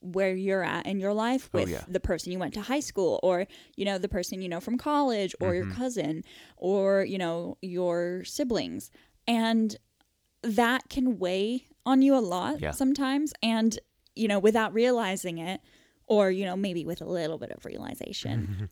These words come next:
Speaker 2: <laughs>
Speaker 1: I discovered that I was setting a timeline for these goals that it isn't necessary.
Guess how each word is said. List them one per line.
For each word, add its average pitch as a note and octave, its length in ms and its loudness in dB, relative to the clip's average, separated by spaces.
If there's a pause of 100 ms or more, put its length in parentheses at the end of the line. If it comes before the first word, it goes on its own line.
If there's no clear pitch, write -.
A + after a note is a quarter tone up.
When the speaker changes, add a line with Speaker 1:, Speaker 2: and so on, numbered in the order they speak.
Speaker 2:
<laughs> - 100 -20
Speaker 1:
I G#3+ 800 0 (920)
discovered F#3+ 760 0
that F#3 200 0 (1040)
I A3 420 2
was G3+ 640 0 (100)
setting A#3 800 0 (1000)
a A3 80 0
timeline C4 680 0
for - 160 0
these G#3 220 -4
goals G3+ 540 -2
that G3+ 240 4 (2000)
it - 200 -4
isn't B3+ 260 2
necessary. G#3 720 -6